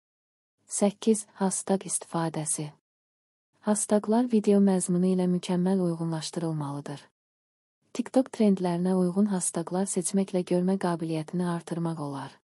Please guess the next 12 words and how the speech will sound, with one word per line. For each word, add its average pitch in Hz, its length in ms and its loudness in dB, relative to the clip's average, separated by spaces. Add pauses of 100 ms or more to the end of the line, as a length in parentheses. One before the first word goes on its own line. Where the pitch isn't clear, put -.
(680)
Nişan 254 280 4
məqsədləri 180 640 2
üçün 190 240 2
uyğun 180 320 2
olmayan 185 480 4
və 180 140 0
ya 180 100 2
yanıltıcı 175 560 -2
hashtagların 165 640 -4
istifadəsi 160 640 -4
qəti 165 240 -4
qadağandır. 143 720 -6